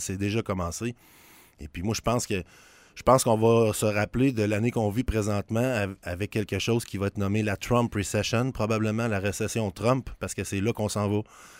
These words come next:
Euh, encore, l'économiste en chef de Desjardins la semaine dernière publiait que Desjardins s'attend, puis Desjardins au Québec, c'est très important, s'attend dans récession, que le Québec soit en récession dès cet été.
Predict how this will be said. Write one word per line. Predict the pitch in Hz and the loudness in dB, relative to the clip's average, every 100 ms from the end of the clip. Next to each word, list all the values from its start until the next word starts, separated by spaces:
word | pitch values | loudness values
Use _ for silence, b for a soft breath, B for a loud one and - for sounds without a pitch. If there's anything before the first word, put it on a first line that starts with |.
| B B | B B
Euh, | 85 | -6
encore, | 90 90 117 | -4 0 2
l'économiste | 117 104 104 98 117 - | 2 0 0 2 0 -2
en | 95 | -4
chef | - 113 | -2 -2
de | 104 | -2
Desjardins | 104 104 95 113 | -2 -2 -2 -2
la | 110 | -2
semaine | - 107 | -2 -2
dernière | 95 95 110 | -2 -2 -2
publiait | 110 107 92 95 101 117 B B B B | -2 -2 -2 0 0 -2 B B B B
que | - | -6
Desjardins | 98 101 101 92 110 117 | 0 0 0 0 0 0
s'attend, | 98 - 110 113 107 98 85 | -2 -2 -2 0 0 -2 -8
puis | 92 | -6
Desjardins | 95 92 95 | -4 -4 0
au | 110 | 0
Québec, | 101 92 113 | 0 -2 -4
c'est | - | -6
très | - 110 | -2 -2
important, | 104 - - - 117 | 0 -4 -6 -4 -4
s'attend | 101 90 110 | -4 -2 -2
dans | 101 95 | -2 -2
récession, | 101 - 92 107 110 B B - | -2 -4 -4 -2 -2 B B -4
que | |
le | 95 98 | -2 0
Québec | 95 107 | 0 -2
soit | - | -2
en | 95 | -2
récession | 98 98 - 110 | -2 -4 -2 -2
dès | 104 104 | 0 0
cet | 104 92 | -2 -4
été. | 92 117 113 | -4 0 -2